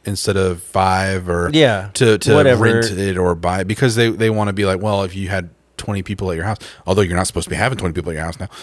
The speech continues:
Speaker 2: Right,
Speaker 1: but, uh,
Speaker 2: right.
Speaker 1: you know, they, they don't know how many people are watching that, so they gotta
Speaker 2: Sure.
Speaker 1: get some
Speaker 2: Yeah.
Speaker 1: group style money somehow, but,
Speaker 2: Yeah.
Speaker 1: uh, for a whole household.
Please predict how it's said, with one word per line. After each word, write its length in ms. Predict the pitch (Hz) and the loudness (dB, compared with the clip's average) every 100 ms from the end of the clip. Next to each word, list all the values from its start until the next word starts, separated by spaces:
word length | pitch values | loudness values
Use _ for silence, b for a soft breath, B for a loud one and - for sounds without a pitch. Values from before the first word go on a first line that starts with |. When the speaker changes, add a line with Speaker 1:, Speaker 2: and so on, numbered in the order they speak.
| B B | B B
Speaker 2:
Right, 80 | 120 | -4
Speaker 1:
but, 240 | 117 107 104 | 2 4 4
uh, 360 | 98 92 87 | 4 4 2
Speaker 2:
right. 100 | 87 107 | -2 -4
Speaker 1:
you 80 | |
know, 260 | 98 82 85 _ _ _ _ | -4 -4 -6 _ _ _ _
they, 260 | 104 101 98 | -2 0 2
they 160 | 92 | 2
don't 140 | 117 117 | 2 2
know 60 | |
how 160 | 101 120 | 0 0
many 140 | 113 | 0
people 160 | 104 98 | 0 0
are 80 | 90 | 0
watching 440 | 85 101 - 87 | 2 0 0 -6
that, 320 | 82 82 85 - _ | -4 -4 -6 -10 _
so 160 | - 101 | -6 -4
they 80 | |
gotta 160 | 95 87 | -2 0
Speaker 2:
Sure. 160 | 101 95 | 0 0
Speaker 1:
get 180 | 92 | -4
some 240 | - - 113 | -4 0 2
Speaker 2:
Yeah. 220 | 117 110 | 4 2
Speaker 1:
group 540 | 101 90 110 117 113 | -2 -4 0 2 0
style 420 | - - 95 95 95 | -4 -2 0 0 0
money 400 | 101 90 90 85 | -2 -2 -2 -2
somehow, 580 | - 101 85 82 78 | -2 -2 -2 -4 -6
but, 260 | 78 76 85 | -8 -6 -4
Speaker 2:
Yeah. 180 | 98 78 B B - | -4 -6 B B -8
Speaker 1:
uh, 180 | 90 | -8
for 180 | 85 87 | -4 -4
a 40 | 78 | -2
whole 180 | 92 | -4
household. 680 | - - 80 - 76 73 73 | -4 -4 -4 -4 -6 -6 -8